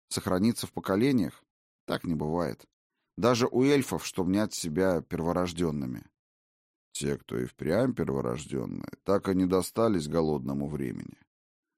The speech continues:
Другие попали под его власть, но жизнь их долга, очень долга.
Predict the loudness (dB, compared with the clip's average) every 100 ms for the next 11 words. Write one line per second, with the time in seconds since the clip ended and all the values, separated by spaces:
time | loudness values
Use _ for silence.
0 | _ 0 4 4 2 2 2 2 2 4
1 | 4 4 4 2 4 4 4 4 6 6
2 | 4 0 -12 -12 _ -6 -4 0 0 2
3 | 2 0 2 2 2 0 0 2 0 -2
4 | -8 -6 -2 0 0 -4 -6 -6 -6 -8
5 | -8